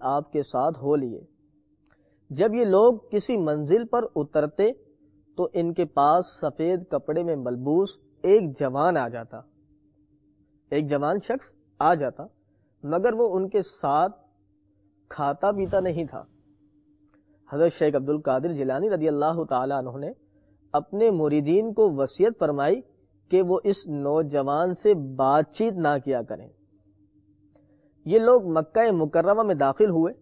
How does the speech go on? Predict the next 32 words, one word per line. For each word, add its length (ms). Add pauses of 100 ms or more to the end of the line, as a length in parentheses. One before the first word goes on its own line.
(720)
اور 180 (140)
ایک 420
گھر 180
میں 200 (880)
ٹھہر 340
گئے، 160 (380)
قیام 280
پذیر 260
ہو 160
گئے۔ 120 (800)
جب 200
یہ 160 (100)
حضرات 480 (400)
گھر 160
سے 160
نکلے 360 (840)
تو 120
وہ 320
نوجوان 720 (540)
گھر 140
میں 140
داخل 360
ہو 100
جاتا، 340 (840)
اور 180
جب 240
یہ 200
حضرات 480 (440)
گھر 160
میں 120
داخل 340
ہوتے 320